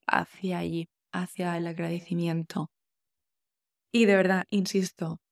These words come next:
es que me vas a decir, "Adriana, esto lo he oído miles de veces". Fenomenal, no me importa cuántas veces lo hayas oído. Lo que me importa es si lo has probado o no.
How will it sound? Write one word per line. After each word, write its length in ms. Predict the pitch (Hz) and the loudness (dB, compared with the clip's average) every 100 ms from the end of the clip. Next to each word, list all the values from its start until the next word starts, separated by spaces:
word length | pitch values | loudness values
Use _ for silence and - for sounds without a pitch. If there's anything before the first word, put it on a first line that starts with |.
| - | -10
es 100 | 190 | -2
que 100 | 190 | 2
me 80 | |
vas 200 | 208 185 | 4 4
a 40 | 185 | 0
decir, 340 | 180 - 175 | -2 -2 -4
"Adriana, 480 | - 165 175 226 247 - | -2 -2 0 0 0 -4
esto 240 | - 214 | -2 2
lo 80 | 208 | 6
he 40 | |
oído 420 | 202 214 214 254 - | 6 6 2 -2 2
miles 400 | 190 196 185 185 | 4 6 4 2
de 80 | 175 | 0
veces". 500 | 196 - 175 - _ - | 0 -4 -10 -12 _ -4
Fenomenal, 500 | 196 190 196 175 - | 0 2 2 0 -2
no 120 | 196 | 2
me 100 | 202 | 4
importa 320 | 208 202 202 202 | 4 2 -2 -4
cuántas 280 | 190 180 | -6 -6
veces 340 | 175 180 180 - | -8 -8 -8 -8
lo 160 | 196 180 | -4 -2
hayas 300 | 170 175 - | -2 -6 -8
oído. 340 | - 165 165 - _ - | -8 -6 -6 -8 _ -2
Lo 160 | - 302 | 0 2
que 120 | 311 | 2
me 80 | 302 | 0
importa 460 | 285 302 - - - | 0 -2 -2 -6 0
es 260 | 220 - _ _ _ _ _ | -2 -2 _ _ _ _ _
si 440 | - - 208 180 _ - | -8 -2 0 0 _ -2
lo 140 | 190 | 0
has 120 | 190 - | 2 0
probado 600 | 220 196 190 180 196 - _ _ _ - | 0 2 2 0 -2 -6 _ _ _ 0
o 160 | 175 | 2
no. 320 | 170 165 349 | 2 0 -2